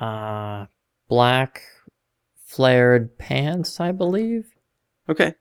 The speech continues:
Speaker 1: And some black leather flats.
Speaker 2: Okay. So it's not like you were busting out, uh, the little black dress or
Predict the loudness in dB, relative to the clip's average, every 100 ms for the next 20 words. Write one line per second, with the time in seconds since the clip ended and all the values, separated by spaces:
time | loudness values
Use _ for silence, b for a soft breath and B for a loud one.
0 | _ -10 -4 -2 0 0 0 -2 -6 _
1 | _ -8 -2 0 0 -2 -2 -2 -2 -4
2 | -4 -6 _ -6 -2 0 -2 -4 -12 -8
3 | 0 2 2 0 -4 -6 -14 -6 -6 -6
4 | -12 -14 -12 -10 -12 -18 _ _ _ _
5 | -18 -8 -6 -8 _ -8 -2 2 2 4
6 | 4 4 2 -2 -4 -4 -2 -4 -8 _
7 | _ -6 -6 -6 _ -20 -8 -2 0 0
8 | -2 -4 -2 -2 -2 -6 -10 -12 -8 -8
9 | -8